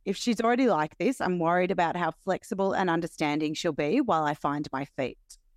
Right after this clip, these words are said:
She was terrible to me in a conversation recently, borderline abusive,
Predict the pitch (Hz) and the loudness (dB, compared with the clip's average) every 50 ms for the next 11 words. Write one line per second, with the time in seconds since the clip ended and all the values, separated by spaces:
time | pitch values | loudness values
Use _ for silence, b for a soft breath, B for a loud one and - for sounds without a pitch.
0 | _ - _ _ _ - - _ _ - - 233 233 233 208 - - - 202 202 | _ -20 _ _ _ -20 -20 _ _ -4 0 2 2 2 2 -2 -6 -2 0 2
1 | 202 208 214 196 226 208 196 - 208 190 165 156 147 135 147 160 165 160 - 170 | 2 4 4 4 2 2 2 0 0 2 2 0 0 0 -2 -2 -2 -2 -2 -2
2 | 160 156 143 - 156 143 151 - 156 156 151 151 151 - - 143 - - 233 285 | -2 -2 -2 -2 -4 -4 -4 -4 -4 -2 -2 -2 -4 -4 -4 -4 -2 0 2 2
3 | 233 - 202 175 180 175 190 190 185 185 185 185 165 170 - 160 156 139 - - | 2 2 2 0 2 2 2 2 2 2 2 0 -2 -2 -4 -4 -6 -6 -6 -6
4 | 156 147 143 | -6 -6 -6